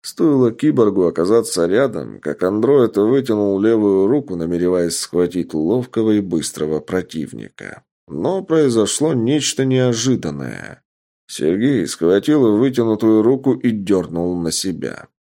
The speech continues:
Андроид начал заваливаться, и в этот момент киборг оказался на его спине, вонзая лезвие в уязвимой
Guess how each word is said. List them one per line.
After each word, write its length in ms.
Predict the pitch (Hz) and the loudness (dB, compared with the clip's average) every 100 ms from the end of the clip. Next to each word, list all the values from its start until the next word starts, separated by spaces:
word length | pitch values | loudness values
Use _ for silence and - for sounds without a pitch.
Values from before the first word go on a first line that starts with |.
| - | -6
Андроид 500 | 80 90 127 131 101 | -4 0 2 2 2
начал 380 | 107 123 107 104 | -2 0 0 -2
заваливаться, 880 | 87 95 104 143 92 69 - - 69 | 0 0 2 0 -2 -4 -8 -6 -4
и 80 | |
в 100 | 76 | -2
этот 360 | 123 151 127 120 | -2 0 -2 0
момент 580 | 113 110 107 147 107 - | 0 0 0 -2 -4 -8
киборг 500 | - 160 131 110 113 | -8 -4 0 0 0
оказался 560 | 110 110 120 139 - | -2 0 0 0 -2
на 100 | 117 | -2
его 260 | 113 113 131 | 0 0 0
спине, 520 | 127 - 127 135 143 | -2 -2 0 0 0
вонзая 520 | 82 82 85 85 87 | -2 -4 -4 0 0
лезвие 600 | 85 92 131 120 120 120 | 2 2 0 0 0 0
в 120 | 120 156 | -2 -2
уязвимой 720 | 143 107 90 85 80 80 95 | -2 -2 -4 -6 -6 -4 -6